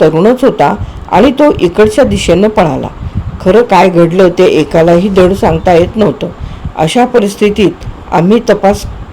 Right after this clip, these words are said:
तरी कसा करणार? गुन्हेगारानं एखादी मागे ठेवलेली वस्तू मिळाली असती तर?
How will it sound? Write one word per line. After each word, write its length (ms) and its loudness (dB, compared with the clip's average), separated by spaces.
तरी 180 2
कसा 320 0
करणार? 460 0
गुन्हेगारानं 840 2
एखादी 540 0
मागे 340 0
ठेवलेली 480 2
वस्तू 380 0
मिळाली 460 2
असती 300 0
तर? 300 2